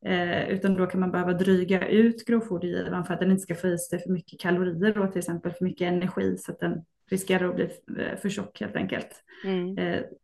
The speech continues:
Speaker 1: och sen är det det som du pratar om, att det kan vara ganska smal inblandning av olika sorters gräs i våra odlade vallar idag.
Speaker 2: Ja.
Speaker 1: Vilket, eh,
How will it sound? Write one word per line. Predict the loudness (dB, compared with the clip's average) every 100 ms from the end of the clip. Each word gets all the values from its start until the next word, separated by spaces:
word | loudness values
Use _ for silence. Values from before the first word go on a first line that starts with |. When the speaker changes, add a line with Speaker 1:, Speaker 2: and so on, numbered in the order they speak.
| _
Speaker 1:
och | 2 4
sen | 6 6
är |
det | 6
det | 6 4
som | 2
du | -2
pratar | -2 -2 -2
om, | -2
att | -2
det | -4
kan | -2 0 2
vara | 2
ganska | 2 0 0
smal | 0 6 6 6 4
inblandning | 4 6 6 4 -2 0 4 4
av | 4 2
olika | 0 0
sorters | -4 -6 -8 -8 -2
gräs | 0 0 -2 2
i | 2 2 0 -8 -20 -8 0
våra | 2
odlade | 4 2 2
vallar | 4 6 6 4 2
idag. | 0 0 -2 -6 _ _ _ 0
Speaker 2:
Ja. | 2 4
Speaker 1:
Vilket, | 2 2 -4
eh, | 0 2 2